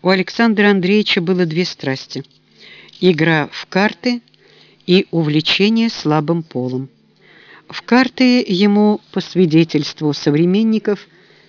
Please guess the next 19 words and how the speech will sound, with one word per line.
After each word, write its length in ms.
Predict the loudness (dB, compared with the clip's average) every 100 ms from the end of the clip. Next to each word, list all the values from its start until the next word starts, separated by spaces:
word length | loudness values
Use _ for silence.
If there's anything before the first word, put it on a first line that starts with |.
| _ 2
не 160 | 4
везло. 480 | 4 2 -2 -4 -4 _ _ _ _ _ _ _ -20 -10 0
В 140 | 4
любви 600 | 6 4 2 4 4 2 0
не 200 | 2 2
всегда, 560 | 0 -4 0 0 0
тем 260 | 0 0 2
более, 260 | 2 0 0
что 200 | -2 -2
Безбородко, 680 | -2 -2 0 0 -2 -4 -4
по 100 | -6
свидетельству 800 | -2 0 0 -2 -4 -4 -4 0
маркиза 540 | 0 -2 -2 -2 0
де 120 | -2
Палермо, 560 | -2 0 0 2 0 -2 -4 -20 -14 -4
далеко 500 | 2 4 4 2 -2
не 120 | -2
красив 480 | -2 -4 -4 -6 -4
собою. 500 | -6 -4 -2 -2